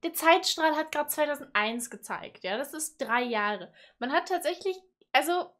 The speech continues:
keine Erinnerung einfach an sein dreijähriges Ich. Ich erinnere mich nicht, was mit meinen drei Jahren passiert ist.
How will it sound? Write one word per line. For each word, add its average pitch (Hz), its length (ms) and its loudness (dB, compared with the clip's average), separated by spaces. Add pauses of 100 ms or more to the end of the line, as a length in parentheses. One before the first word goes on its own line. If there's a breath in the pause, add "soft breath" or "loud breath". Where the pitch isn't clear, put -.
(760)
keine 466 320 4 (100)
Erinnerung 381 540 2
einfach - 400 -8
an 214 140 -4
sein 208 240 -2
dreijähriges 202 680 -2
Ich. - 260 -18 (240)
Ich 427 160 2
erinnere 453 400 6
mich 427 100 -4
nicht, 427 160 -2
was 415 160 4
mit 415 280 -2
meinen 415 260 0
drei 381 200 0
Jahren 381 260 2
passiert 370 360 -2
ist. 370 160 -8